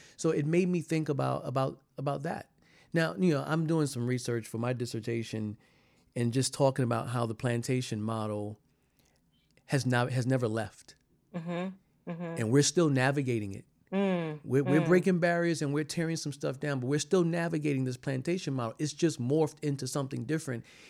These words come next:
Speaker 1: And it's
Speaker 2: Mm-hmm.
Speaker 1: the cosmetics is the economic, the prosperity. If we are
Speaker 2: Right.
Speaker 1: progressing and we getting, um, higher paychecks, then this is not the same.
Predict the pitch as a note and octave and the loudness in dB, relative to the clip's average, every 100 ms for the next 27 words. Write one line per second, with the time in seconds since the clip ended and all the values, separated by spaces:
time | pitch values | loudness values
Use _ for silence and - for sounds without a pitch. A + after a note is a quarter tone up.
0 | - C#3 C3 F3 E3+ E3 C3+ D#3+ D3 B2 | -2 2 2 0 -4 -4 -2 2 2 2
1 | C#3 G#3+ G3 C#3 - - _ F3 D#3+ D3 | 4 6 6 2 -4 -16 _ 6 6 6
2 | C3+ - - - D3 C#3+ C3 C#3 E3+ D3+ | 0 -8 -12 -6 0 0 2 2 4 2
3 | - B2 C3+ B2 - E3 F3 A2+ G2 - | -2 -2 -2 -2 2 2 4 0 -4 -12
4 | _ _ _ _ _ _ _ _ _ _ | _ _ _ _ _ _ _ _ _ _
5 | _ _ - B2 A#2+ D3+ D3+ D3 C3 F3 | _ _ -8 -4 6 8 8 6 8 6
6 | F#3+ D#3 C3 C3 C#3 C#3+ C3+ C3+ - - | 6 2 2 2 2 2 0 -2 -4 -4
7 | B2+ B2 C#3+ C3 F#3 G#3 - C#3+ C3 - | -4 0 0 2 2 0 2 0 0 -10
8 | - - _ - C3+ C3 B2 - _ _ | -20 -20 _ 0 2 2 0 -6 _ _
9 | _ _ _ _ _ _ - C3+ E3+ - | _ _ _ _ _ _ -12 -4 -4 0
10 | G3+ A2+ A2 A2+ C#3+ | -2 -2 -6 -6 -8